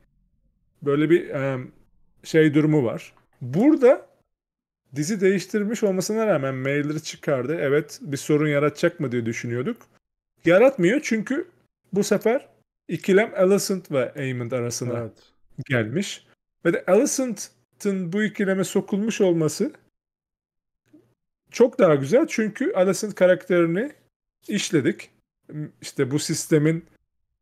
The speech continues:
Speaker 1: bir askeriydi. Ee,
Speaker 2: Aynen.
Speaker 1: ba-, dizinin başından beri. Şimdi Regent kim olacak ikileminde? Mailer yok ortada. Ee,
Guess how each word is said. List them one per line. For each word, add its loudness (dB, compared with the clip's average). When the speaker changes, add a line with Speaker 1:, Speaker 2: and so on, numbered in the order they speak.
Speaker 1:
bir 0
askeriydi. 2
Ee, -12
Speaker 2:
Aynen. -6
Speaker 1:
ba-, -4
dizinin -6
başından -2
beri. 0
Şimdi 2
Regent 4
kim -2
olacak 0
ikileminde? 0
Mailer 2
yok 2
ortada. -4
Ee, -8